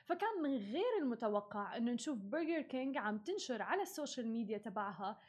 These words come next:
منشور عم بتحث فيه الناس للشراء من منافسيها مثل ماكدونالدز، سابواي، كي إف سي وغيرهم أيضًا. كل هذا في ظل الظروف الاستثنائية اللي عم نعيشها، وبسبب تضرر العديد من الشركات والمشاريع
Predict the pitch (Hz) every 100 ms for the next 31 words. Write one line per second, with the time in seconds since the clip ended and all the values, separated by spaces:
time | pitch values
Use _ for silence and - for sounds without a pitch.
0 | - 254 330 370 - 285 294 311 185 226
1 | 214 - - - 466 - _ - 320 302
2 | 254 233 240 269 262 240 226 247 240 254
3 | 254 220 226 254 311 311 277 240 233 226
4 | - 220 202 180 208 - - 269 392 320
5 | 302 294 - 220 170 254 269 247 247 -
6 | - 240 208 233 226 220 220 262 202 -
7 | - 247 240 233 220 208 202 185 175 175
8 | 147 143 170 - - - 453 427 349 359
9 | 320 311 262 240 285 240 202 240 277 285
10 | 233 - 240 - 226 285 269 202 196 202
11 | 214 196 240 247 247 226 208 208 277 269
12 | 262 - 240 269 302 254 202 185 170 214
13 | 339 269 277 262 - 240 226 226 220 220
14 | 254 254 247 240 214 233 220